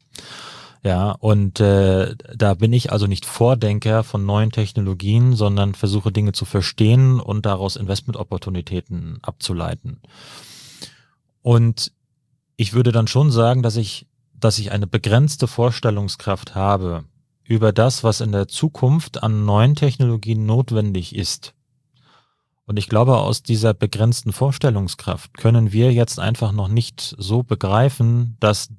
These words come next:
dieser Trend, wie übrigens in den letzten hundert und zweihundert Jahren einfach in der Realität immer vorhanden war, weitergeht. Der Trend, technologischer Fortschritt, anders ist es ja nicht,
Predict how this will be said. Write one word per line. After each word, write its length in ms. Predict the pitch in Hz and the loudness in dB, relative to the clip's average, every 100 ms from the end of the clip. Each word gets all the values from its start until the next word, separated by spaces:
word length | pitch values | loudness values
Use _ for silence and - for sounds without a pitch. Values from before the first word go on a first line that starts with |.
| - | -4
dieser 320 | 117 113 110 | 0 2 0
Trend, 400 | - 117 123 92 | 0 2 2 2
wie 180 | 101 117 | -2 0
übrigens 360 | 113 110 110 - | -2 -2 -4 -2
in 80 | |
den 80 | 101 | -2
letzten 320 | 101 104 - - | -2 -4 -8 -2
hundert 640 | 104 123 131 131 131 - | 2 4 4 4 2 -4
und 140 | 87 | -8
zweihundert 640 | - - 113 127 110 92 - | -6 -4 0 0 0 -2 -4
Jahren 420 | 90 98 117 120 - | -2 0 -2 -4 0
einfach 340 | 107 120 98 | 0 2 -2
in 120 | 101 | -2
der 100 | 98 | -2
Realität 680 | 95 95 92 104 - - - _ | 0 0 2 0 -2 -8 -18 _
immer 320 | 123 135 113 92 | 4 4 2 -4
vorhanden 540 | - - 98 110 117 87 | -6 0 2 2 0 -2
war, 400 | 90 104 120 113 _ _ - | 0 2 2 -2 _ _ -8
weitergeht. 640 | 98 117 - 82 87 - _ _ _ _ _ _ _ _ - | 0 2 0 -4 -8 -14 _ _ _ _ _ _ _ _ -2
Der 220 | 101 113 | 2 2
Trend, 520 | - - 117 143 - - | 0 0 2 2 -4 -10
technologischer 720 | - 117 - 107 110 113 104 | -2 0 0 0 0 -2 -4
Fortschritt, 640 | 92 101 117 - 131 131 - | -4 -2 -4 -2 -6 -6 -10
anders 300 | 92 104 95 | -8 -8 -8
ist 160 | 120 120 | -6 -6
es 160 | 101 | -6
ja 140 | 90 90 | -4 -4
nicht, 340 | 104 113 - | -2 -4 -10